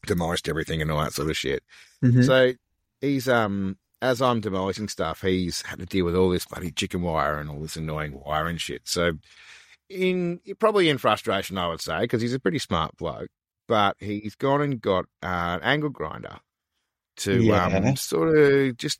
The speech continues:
Speaker 1: be a little bit cheeky and cheat a little bit instead of having to use a snips and cut all this wire. He thought he could just go down with the angle grinder and cut all the wire a little bit, right?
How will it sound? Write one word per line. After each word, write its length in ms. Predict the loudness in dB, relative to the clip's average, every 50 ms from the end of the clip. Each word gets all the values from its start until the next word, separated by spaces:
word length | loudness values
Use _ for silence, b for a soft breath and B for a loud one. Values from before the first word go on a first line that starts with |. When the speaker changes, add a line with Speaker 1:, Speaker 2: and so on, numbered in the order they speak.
| -2
Speaker 1:
be 120 | 0 2 4
a 40 | 6
little 160 | 4 4 4
bit 160 | 2 0 0
cheeky 340 | 0 0 0 0 0 -2 -4 -4
and 100 | -2 0
cheat 240 | 2 2 2 4
a 40 | 2
little 180 | 2 0 0 -2
bit 160 | -4 -8 -10
instead 240 | -10 -6 -4 -2 0
of 60 | 2
having 160 | 2 0 0 0
to 40 |
use 220 | -2 -2 -2 -2 -2
a 40 | -4
snips 340 | -4 -2 -2 -4 -6 -6 -12
and 80 | -12
cut 160 | -4 -4 -2 -2
all 140 | -2 -4 -4
this 180 | -8 -10 -10
wire. 380 | -8 -4 -2 0 0 0 -2 -4
He 60 | -8
thought 200 | -10 -8 -6 -6 -6
he 60 | -6
could 160 | -8 -10 -12
just 220 | -10 -10 -10 -4
go 160 | -2 -2 -2 -2
down 200 | -2 -4 -6 -6
with 80 | -6 -4
the 80 | -2
angle 200 | 0 0 0 0
grinder 380 | -2 -4 -8 -8 -8 -10 -10 -10
and 120 | -10 -12 -16 _ _ _ _ _ _ _ _ _ _ -6
cut 160 | -2 0 0
all 140 | 0 0 -2
the 40 | -4
wire 360 | -4 -2 0 2 4 4 2 2
a 40 |
little 180 | 0 -4 -8 -10
bit, 160 | -12 -14 -12
right? 260 | -10 -6 -4 -4 -4